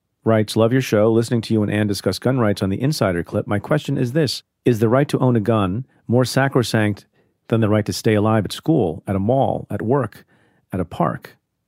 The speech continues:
There's another question from listener Olivier G. from Paris, not Texas.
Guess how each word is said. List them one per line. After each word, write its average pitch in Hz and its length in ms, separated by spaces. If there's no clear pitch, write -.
There's 113 140
another 143 200
question 107 520
from 107 200
listener 110 440
Olivier 113 420
G. 110 440
from 95 160
Paris, 110 560
not 85 200
Texas. - 440